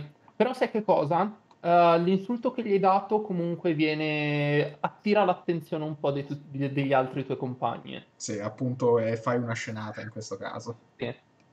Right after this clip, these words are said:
Speaker 1: Non è una scenata grossa che ti dà condizioni, niente del genere,
Speaker 2: No, ok.
Speaker 1: però altri hanno notato il tuo comportamento.
Speaker 2: Il mio shift.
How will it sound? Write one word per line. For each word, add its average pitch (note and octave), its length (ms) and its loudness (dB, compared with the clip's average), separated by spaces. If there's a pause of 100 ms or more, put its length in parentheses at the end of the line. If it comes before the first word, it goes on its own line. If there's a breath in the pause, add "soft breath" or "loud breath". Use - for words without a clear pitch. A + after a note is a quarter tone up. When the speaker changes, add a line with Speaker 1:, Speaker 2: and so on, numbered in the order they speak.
(420)
Speaker 1:
Non A3 220 4
è G3 420 6
una E3 300 2
scenata D#3+ 380 -4
grossa C#3+ 420 2
che C#3+ 140 -10
ti D3 80 -8
dà C3+ 260 4
condizioni, C#3 560 -6
niente B2+ 380 -6
del F#3 160 0
genere, C3+ 420 0
Speaker 2:
No, G#2 120 -12
ok. - 100 -16
Speaker 1:
però G#3 240 6
altri F#3+ 420 6
hanno F3 180 4
notato D3 680 4
il C3 420 -2
tuo C3 120 -6
comportamento. B2 580 -8
Speaker 2:
Il - 20 0
mio B2 200 2
shift. - 640 -8